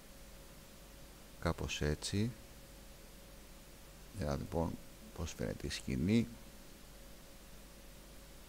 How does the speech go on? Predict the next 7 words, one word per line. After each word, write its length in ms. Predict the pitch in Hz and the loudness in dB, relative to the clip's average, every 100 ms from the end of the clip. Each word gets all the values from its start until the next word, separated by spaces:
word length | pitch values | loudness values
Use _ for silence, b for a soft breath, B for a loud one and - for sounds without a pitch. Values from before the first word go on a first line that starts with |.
| - - - - - - - - - - - - - - - - - - - - - - - | -14 -14 -12 -14 -14 -14 -14 -14 -12 -12 -12 -12 -12 -12 -12 -12 -12 -14 -12 -12 -12 -8 4
Ωραία. 440 | 85 80 73 69 - - - - - B B B B B B - - - - | 6 8 8 6 0 -8 -12 -12 -12 B B B B B B -12 -10 -10 2
Ε, 340 | 87 87 87 50 | 10 12 12 10
ας 160 | - - | 6 10
κάνω 220 | 95 92 | 10 10
και 140 | - | 10
μια 540 | 90 95 92 85 71 - - - - | 12 12 12 12 10 2 -6 -10 0
τρίτη, 560 | - 90 - 85 78 | 8 8 10 8 8